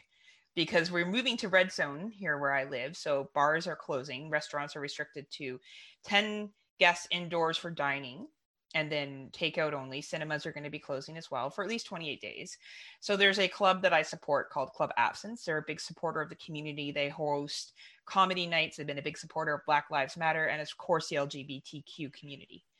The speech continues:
And, um, they had a drag show with one of my favorite, uh,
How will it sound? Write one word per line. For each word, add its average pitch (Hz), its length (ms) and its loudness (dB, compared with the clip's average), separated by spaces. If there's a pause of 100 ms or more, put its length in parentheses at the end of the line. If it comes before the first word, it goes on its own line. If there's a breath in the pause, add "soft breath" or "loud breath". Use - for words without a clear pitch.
(540 soft breath)
And, 151 360 4
um, 139 440 0 (800 soft breath)
they 165 140 8
had 160 140 8
a 160 40 4
drag 160 300 4
show 220 360 2 (380 loud breath)
with 170 140 4
one 165 120 4
of 165 60 2
my 160 100 6
favorite, 175 560 4
uh, 160 300 6